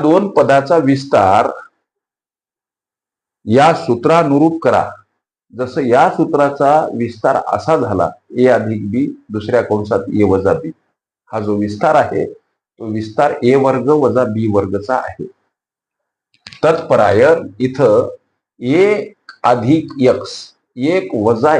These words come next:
एक्स, याचा अर्थ एक वर्ग वजा एक्स वर्ग असं मांडू,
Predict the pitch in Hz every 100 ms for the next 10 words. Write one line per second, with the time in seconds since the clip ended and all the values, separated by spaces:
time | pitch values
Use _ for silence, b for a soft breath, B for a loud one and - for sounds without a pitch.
0 | 113 110 - - - _ _ _ _ -
1 | 113 113 101 143 123 - - 175 139 131
2 | - - _ _ _ _ _ _ _ -
3 | 120 139 202 196 175 175 143 117 113 131
4 | 151 - _ _ _ _ - 101 127 156
5 | 131 120 110 104 - - _ _ _ _
6 | _ _ _ - 120 143 - - 185 160
7 | 165 147 170 180 180 - - _ _ _
8 | _ _ _ _ _ _ _ - 135 131
9 | 135 95 92